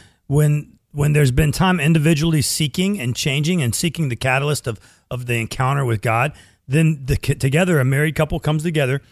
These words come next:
and we go away to pursue God too as one. And so in the very similar fashion, what I've, you walk in the freedom of marriage. So similarly to the freedom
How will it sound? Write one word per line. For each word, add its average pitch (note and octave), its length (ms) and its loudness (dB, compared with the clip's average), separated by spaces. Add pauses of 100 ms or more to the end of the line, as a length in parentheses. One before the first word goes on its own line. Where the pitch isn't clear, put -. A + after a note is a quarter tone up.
(280)
and C#3 180 -6
we C#3 80 -2
go D3+ 220 0
away D3 260 0
to - 160 -4
pursue - 400 0
God C3+ 340 -2
too D#3+ 340 2
as A#2 220 -2
one. A#2+ 460 -2 (320)
And B2+ 320 -4
so D3 540 2 (960)
in D#3 100 0
the C#3+ 60 0
very E3+ 300 2
similar F#3+ 460 2
fashion, D3+ 840 0 (260)
what G3+ 140 0
I've, F#3 180 0 (560)
you D#3 240 -4
walk D#3 420 0
in E3 160 -2
the C3+ 100 -2
freedom F3+ 640 0
of B2+ 160 -6
marriage. C#3+ 880 0 (380)
So E3 180 -2
similarly G#3 840 2
to D#3+ 140 -4
the C3+ 100 0
freedom F3+ 680 0